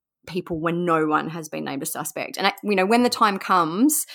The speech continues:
whoever is named a suspect, we will do an episode, we will, you know, look into their lives,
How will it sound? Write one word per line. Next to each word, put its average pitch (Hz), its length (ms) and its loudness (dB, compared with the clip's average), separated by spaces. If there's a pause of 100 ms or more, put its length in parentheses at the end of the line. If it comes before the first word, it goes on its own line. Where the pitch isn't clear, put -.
(500)
whoever 202 420 4
is 226 140 2
named 214 160 0
a 202 40 -2
suspect, - 520 -2
we 180 120 2
will 175 120 -2
do 175 160 -2
an 170 80 -2
episode, 208 480 0
we 175 100 2
will, 165 280 -4
you 185 100 -4
know, 175 140 0
look 190 280 -4
into 202 240 0
their 165 120 0
lives, 208 520 2